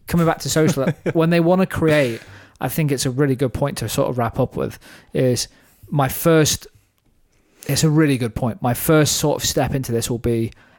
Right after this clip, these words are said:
Speaker 1: "Hey," because Riley's already done it. He wants to create. And I'm like, "I don't need to turn the social side of YouTube comments on. I can just say, 'Cool, there's lots of different platforms for you to create on.'"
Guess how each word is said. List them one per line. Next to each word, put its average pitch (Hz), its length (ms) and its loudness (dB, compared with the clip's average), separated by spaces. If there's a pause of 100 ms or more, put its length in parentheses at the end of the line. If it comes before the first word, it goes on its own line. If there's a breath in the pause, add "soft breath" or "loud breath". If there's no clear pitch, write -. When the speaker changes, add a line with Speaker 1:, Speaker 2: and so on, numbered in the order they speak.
Speaker 1:
"Hey," 117 360 0 (380)
because 165 200 2
Riley's 190 240 4
already 170 160 4
done 165 120 0
it. 123 100 -6
He 123 100 -6
wants 151 260 0
to 147 100 -2
create. 123 560 -2
And 127 100 -2
I'm 131 80 0
like, 135 120 0
"I - 20 0
don't 185 120 2
need 220 120 -4
to 214 80 0
turn 196 180 2
the 151 80 0
social 156 440 0
side 117 260 -2
of 110 60 -6
YouTube 117 360 -6
comments 117 320 -6
on. 107 220 -8 (400 soft breath)
I 143 100 -2
can 160 100 -2
just 147 120 0
say, 143 140 2
'Cool, - 380 -2 (480)
there's 131 200 0
lots 147 220 0
of 175 60 2
different 151 200 -2
platforms 139 440 -4 (160)
for 151 200 2
you 139 180 0
to 143 160 -4
create 123 500 -2
on.'" 110 200 -4